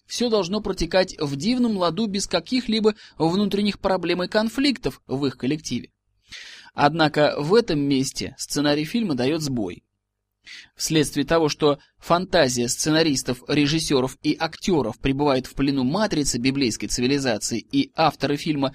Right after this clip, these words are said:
в период его создания оказались нравственно неспособны выйти из её тюремных стен, то они не имеют ни малейшего представления о характере какой-либо альтернативной матрицы предопределения и об образе жизни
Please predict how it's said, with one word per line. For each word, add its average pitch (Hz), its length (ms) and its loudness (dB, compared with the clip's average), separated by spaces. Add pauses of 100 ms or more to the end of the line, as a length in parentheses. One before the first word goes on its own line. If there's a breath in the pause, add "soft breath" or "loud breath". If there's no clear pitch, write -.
(140 loud breath)
в - 100 -20
период 135 380 4
его 139 180 2
создания 151 640 2 (260)
оказались 135 560 2 (100)
нравственно 143 640 2
неспособны 151 760 2
выйти 139 360 2
из 143 280 -2
её 160 160 2
тюремных 139 500 2
стен, - 380 -4 (640 loud breath)
то - 80 0
они 151 220 4
не 156 260 0
имеют 156 320 2
ни 175 160 -2
малейшего 175 640 2
представления 139 920 0 (180)
о 139 100 0
характере 151 560 2
какой-либо 139 520 2
альтернативной 160 960 0
матрицы 127 500 -2
предопределения 135 880 0 (180)
и 151 100 -2
об 143 180 0
образе 131 400 0
жизни 143 500 0